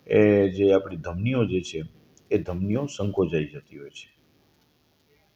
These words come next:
કોલ્ડ એક્ટિવિટીઝને કારણે. અને કોલ્ડ વેવ્સને કારણે ધમનીઓમાં જે વચ્ચેનો જે લેયર હોય છે, ધમનીઓની દિવાલ હોય છે, એમાં સ્મૂથ મસલ્સ, અનૈચ્છિક પ્રકારના સ્નાયુ હોય છે,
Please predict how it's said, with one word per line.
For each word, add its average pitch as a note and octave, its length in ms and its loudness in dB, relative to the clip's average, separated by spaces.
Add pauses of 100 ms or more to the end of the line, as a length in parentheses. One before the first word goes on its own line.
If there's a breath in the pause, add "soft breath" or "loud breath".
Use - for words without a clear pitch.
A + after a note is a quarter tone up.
(120)
કોલ્ડ G2+ 520 4
એક્ટિવિટીઝને D#2 760 -8
કારણે. B1+ 200 -16 (760 soft breath)
અને A#2 100 4
કોલ્ડ C3 340 8
વેવ્સને A#2+ 460 8
કારણે G2+ 400 0 (400)
ધમનીઓમાં B2+ 960 0
જે G2+ 200 4
વચ્ચેનો C3 460 0
જે A#2 80 0
લેયર G#2+ 320 6
હોય F2+ 160 6
છે, D2+ 80 -4
ધમનીઓની A2 500 -2
દિવાલ G2 360 8
હોય D#2+ 160 6
છે, D#2+ 160 -10
એમાં E2+ 160 -12
સ્મૂથ B2 320 -2
મસલ્સ, - 600 -6
અનૈચ્છિક B2 480 0
પ્રકારના F#2 380 0
સ્નાયુ F2+ 420 -2
હોય D#2+ 200 -2
છે, - 200 -16